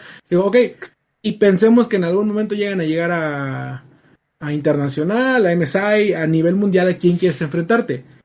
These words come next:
Y me dijo, ok, yo quiero pelear contra Tarzán y contra este, contra Ale, contra L N G, que es el mejor equipo que está ahorita. Y eso lo hablábamos hace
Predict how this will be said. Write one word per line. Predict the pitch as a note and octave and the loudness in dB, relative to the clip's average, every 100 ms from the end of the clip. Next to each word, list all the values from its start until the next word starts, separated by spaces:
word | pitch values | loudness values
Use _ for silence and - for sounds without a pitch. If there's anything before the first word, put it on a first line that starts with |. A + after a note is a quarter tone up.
| _ - | _ -4
Y | |
me | F3 | 0
dijo, | F3+ F3+ | 0 0
ok, | F3+ B3 C#3+ | -4 -6 -6
yo | B2+ F#3 F#3+ | -2 -2 0
quiero | G#3 G#3+ G#3+ | 0 0 0
pelear | G#3 F#3+ F#3+ F#3+ | -4 -2 -4 -4
contra | G3+ F#3 D3 | -6 -6 -6
Tarzán | D3 C3+ G#3 G#3+ F#3+ | -8 -8 -6 -4 -4
y | |
contra | D3 D3+ C#3+ C#3+ C3+ | -4 -6 -4 -4 -4
este, | C3 - C3+ B2+ B2+ - _ _ _ _ _ _ _ _ _ | -6 -10 -10 -8 -10 -14 _ _ _ _ _ _ _ _ _
contra | F3 F3+ F#3 F#3 | -4 -2 -2 -2
Ale, | G#3 A3 G#3+ | 0 0 0
contra | F3+ E3+ F#3 | -2 0 -2
L | G#3 | 0
N | F#3+ | -4
G, | G3 | -4
que | G3 | -4
es | F#3 | -4
el | G3+ | -4
mejor | F3+ F#3 F#3 | -4 -4 -6
equipo | F#3 F3+ F#3 | -6 -10 -10
que | E3+ | -10
está | - E3+ | -10 -6
ahorita. | F#3+ C#4+ F3+ | -6 -4 -8
Y | F#3+ G3+ | -6 -6
eso | G#3 | -4
lo | C4+ | -4
hablábamos | G3 G3 A3+ A3+ G3 F3+ | -2 -2 -2 -2 -4 -6
hace | F3 G3+ E3+ C#3+ | -6 -4 -4 -8